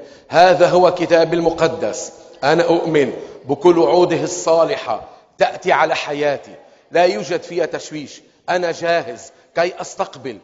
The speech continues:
كلمة الإيمان التي تزرع فيا فتعطي ثمار ثلاثين، ستين ومائة. سوف أتغير بنعمة يسوع، سوف أتغير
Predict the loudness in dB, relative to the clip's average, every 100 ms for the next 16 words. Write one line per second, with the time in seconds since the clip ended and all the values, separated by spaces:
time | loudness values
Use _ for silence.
0 | _ -4 -4 -6 -8 -12 -10 -6 -4 -6
1 | -8 -14 -20 _ -4 -4 -4 -8 -8 -4
2 | -4 -4 -8 -6 -2 -2 -4 -12 -20 _
3 | -6 -4 -4 -6 -8 -6 -2 0 0 0
4 | -4 -14 -10 -4 -4 -4 -8 -8 -8 -10
5 | -14 -16 -12 -6 -4 -4 -6 -4 -6 -8
6 | -14 -20 _ -4 2 2 0 -6 -4 -2
7 | -2 -4 -4 -4 -6 -14 -18 -6 -4 -4
8 | -6 -6 -8 -6 0 0 -2 -8 -20 -20
9 | -6 0 0 0 -6 -6 -6 -6 -8 -8
10 | -8